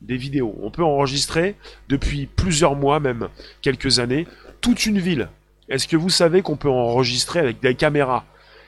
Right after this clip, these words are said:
H D toute une ville ? Et vous ne voyez pas ces caméras au-dessus de vos têtes, hein. Elles ne sont pas juste au-dessus de vous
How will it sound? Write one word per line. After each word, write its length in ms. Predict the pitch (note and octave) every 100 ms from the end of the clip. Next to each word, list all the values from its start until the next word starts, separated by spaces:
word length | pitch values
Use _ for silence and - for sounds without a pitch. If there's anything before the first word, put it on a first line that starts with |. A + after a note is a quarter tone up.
| _ _ -
H 260 | D#3 C#3
D 200 | C3+ G3+ - _ _
toute 340 | - C4 A#3+ A3+
une 180 | G#3+ G3+
ville ? 320 | G3 F3 G2 - _ _ _ _ _ _ _ _ -
Et 160 | B2 A#2+
vous 140 | C#3
ne 40 |
voyez 280 | E3 D#3 D3+
pas 180 | C#3+ G#3
ces 160 | - D3+
caméras 480 | F3 F#3+ F3+ D3+
au-dessus 240 | C3+ C#3 C3+
de 60 |
vos 100 | D#3+
têtes, 240 | G3+ D#3 -
hein. 140 | C3 - _ _ _ _
Elles 140 | A2+ B2
ne 80 |
sont 180 | C3 D3
pas 180 | C3+ C3
juste 320 | A#2+ G3 -
au-dessus 360 | - D#3 - D3
de 60 |
vous 220 | C3+ E3+